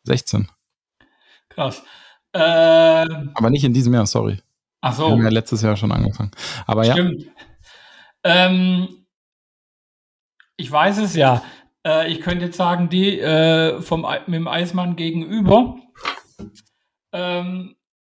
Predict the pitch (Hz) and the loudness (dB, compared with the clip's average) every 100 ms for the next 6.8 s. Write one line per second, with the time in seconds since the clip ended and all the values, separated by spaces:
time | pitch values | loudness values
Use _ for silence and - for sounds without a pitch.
0 | _ _ _ _ - - 175 220 240 208 | _ _ _ _ -10 -2 -2 0 -2 0
1 | 190 208 208 220 220 - - _ 190 185 | 0 -2 -4 -8 -10 -14 -20 _ -10 -8
2 | 180 - 170 175 202 226 226 190 185 165 | -8 -6 -2 0 0 2 2 0 0 -2
3 | 180 - 185 165 170 - 175 190 - 180 | -2 -2 -2 -2 -4 -4 -4 -6 -6 -6
4 | 190 190 202 214 208 - _ _ _ _ | -4 -4 -4 -4 -8 -16 _ _ _ _
5 | _ - 180 170 185 202 196 - 185 185 | _ -10 -4 0 0 -2 -6 -6 -4 -4
6 | 185 208 202 - - 156 165 170 | -4 -4 -4 -10 -4 -2 -2 -4